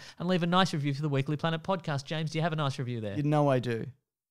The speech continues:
Speaker 2: I do.
Speaker 1: Oh, great.
Speaker 2: This is
Speaker 1: Good,
Speaker 2: from
Speaker 1: good,
Speaker 2: Tall
Speaker 1: good.
Speaker 2: Guy zero three one six.
Speaker 1: Great name.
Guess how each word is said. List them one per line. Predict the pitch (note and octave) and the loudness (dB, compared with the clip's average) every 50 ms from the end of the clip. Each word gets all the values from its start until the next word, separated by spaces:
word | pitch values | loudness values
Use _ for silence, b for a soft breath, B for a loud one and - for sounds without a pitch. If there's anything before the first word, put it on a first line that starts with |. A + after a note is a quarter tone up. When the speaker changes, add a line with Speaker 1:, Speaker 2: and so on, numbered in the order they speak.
| _ _ _ _ _ _ _ _ _ _ _ _ - | _ _ _ _ _ _ _ _ _ _ _ _ -4
Speaker 2:
I | D3+ | 0
do. | C#3+ D#3 F3+ A3 A3 D3+ - A2+ - | 6 8 10 10 10 8 6 6 6
Speaker 1:
Oh, | - D#4 | 6 8
great. | - G#3+ B3 G4+ F4+ - - | 8 6 4 4 2 2 0
Speaker 2:
This | - D#3+ F3 | 0 2 2
is | - | 4
Speaker 1:
Good, | D#3 | 4
Speaker 2:
from | F3+ D#3+ | 4 4
Speaker 1:
good, | C3+ - | 4 6
Speaker 2:
Tall | - E3+ F3+ F3+ E3 | 6 8 8 8 8
Speaker 1:
good. | D3+ | 8
Speaker 2:
Guy | D#3+ D#3 D#3 D#3 D3+ D3+ - - | 8 10 12 12 12 12 8 4
zero | C#3 A#2+ D3 D#3+ D#3+ D#3 D3+ | 0 2 4 6 8 8 8
three | C#3 C#3 C#3 C#3 C3 | 6 4 2 0 2
one | C3 B2+ C3+ D3 D3+ C#3+ | 2 2 2 2 2 2
six. | - - C3 A#2 A2+ - - - - | 2 0 -2 -2 -6 -4 -4 0 2
Speaker 1:
Great | C3+ B2+ G2+ | 2 2 4
name. | A2+ B2+ C3+ C#3 B2+ | 4 2 2 2 2